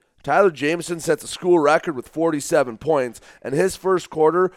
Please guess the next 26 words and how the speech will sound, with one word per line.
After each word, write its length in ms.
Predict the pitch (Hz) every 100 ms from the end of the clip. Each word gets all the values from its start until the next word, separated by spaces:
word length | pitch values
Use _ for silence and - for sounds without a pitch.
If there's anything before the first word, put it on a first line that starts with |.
| _
was 180 | 135 131
maybe 280 | 143 147 147
one 160 | 151
of 60 | 143
the 80 | 113
best 380 | - 139 160 -
quarters 380 | 147 143 151
I've 140 | 131 117
ever 180 | 127 120
seen 200 | 135 123
from 140 | 113
a 60 | 107
high 120 | 110
school 240 | - 110
basketball 480 | 98 90 - 87 78
player. 320 | - 69 - _ _ _ _
Now, 120 | 151
granted, 500 | 160 180 165 143 139 -
I 140 | 139
have 140 | 135 131
not 260 | 135 131
been 140 | 131 123
traveled 600 | - 131 127 123 120 113
wide 320 | 120 113 110
and 120 | 101
far 500 | - 156 120 104